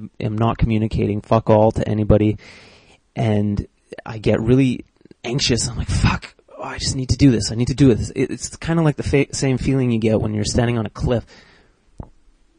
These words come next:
Whoa, it's really crazy stormy outside. But it's like that crazy feeling when, when you've got your swimming trunks on and you're at the top of that cliff, and it's not that high, but you're just like, "Fuck, fuck, fuck."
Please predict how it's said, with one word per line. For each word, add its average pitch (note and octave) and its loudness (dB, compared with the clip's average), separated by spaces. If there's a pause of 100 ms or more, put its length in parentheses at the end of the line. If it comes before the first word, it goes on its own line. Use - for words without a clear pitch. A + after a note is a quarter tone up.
(180)
Whoa, - -18 (220)
it's - -20
really - -16
crazy C3 -6
stormy B2+ -6
outside. - -12 (880)
But B2+ 4
it's - 2
like D#3 4
that C#3 2
crazy D#3 6
feeling D#3 6
when, A#2+ 2
when A#2 -6 (100)
you've - -10
got B2+ 4
your A#2+ 2
swimming C#3+ 4 (160)
trunks C#3+ 2
on C3+ 4
and B2+ 2
you're A#2 2
at A#2 -2
the B2 -4
top B2 2
of - 2
that A2+ -6
cliff, C3+ -2
and G#2+ -8 (520)
it's - 2
not A#3+ 4
that C3 4
high, A2 0
but C3 6
you're C#3 -8
just - -4
like, - -10
"Fuck, - -4
fuck, - -2
fuck." - -8